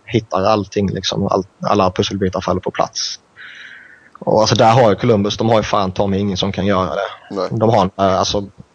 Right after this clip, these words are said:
Speaker 1: Brandon Dubinsky, R G Umber, Nick Foligno, alltså, <clears throat> helt okej komplementspelare för <laughs> en tredje kedja eller kanske till och med en andra kedja.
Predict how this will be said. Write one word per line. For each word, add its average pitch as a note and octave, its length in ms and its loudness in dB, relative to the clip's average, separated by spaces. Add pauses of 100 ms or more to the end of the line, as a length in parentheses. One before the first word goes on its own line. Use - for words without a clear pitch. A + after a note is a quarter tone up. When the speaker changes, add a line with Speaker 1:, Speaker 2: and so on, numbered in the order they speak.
(100)
Speaker 1:
Brandon G#2 340 2
Dubinsky, G2+ 540 0
R G2+ 260 2
G G2+ 160 0
Umber, G2 680 0 (880)
Nick A2 220 2
Foligno, F#2+ 640 2
alltså, G2 580 2 (520)
<clears throat> G2 540 -6
helt C3 400 2
okej B2 200 2
komplementspelare G#2+ 1040 0
för G2+ 580 -2 (280)
<laughs> - 0 -
en A#2+ 160 2
tredje A2 360 2
kedja G2 420 -2
eller G2+ 140 0
kanske G2+ 240 -2
till G#2 140 0
och G2+ 60 4
med G2+ 100 4
en G2 80 2
andra G2+ 260 2
kedja. G2 400 -4